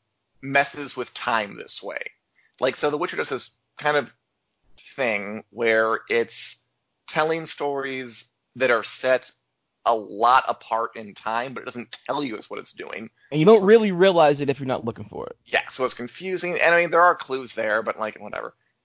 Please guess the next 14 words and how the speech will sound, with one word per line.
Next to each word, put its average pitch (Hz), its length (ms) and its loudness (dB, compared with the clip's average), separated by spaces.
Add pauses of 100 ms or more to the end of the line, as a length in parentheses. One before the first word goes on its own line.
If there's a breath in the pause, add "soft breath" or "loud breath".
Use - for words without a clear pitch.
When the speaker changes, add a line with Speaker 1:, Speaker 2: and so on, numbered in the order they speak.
(140)
Speaker 1:
And 123 120 -8
so 143 180 2
it's, - 240 -6
it's - 400 -4
a - 20 -8
little 127 120 -2
confusing. 156 760 -6
A 131 60 4
lot 135 60 8
of 143 60 2
people 143 120 -4
said 131 140 -6
they're 117 60 -6
confused. 131 760 -10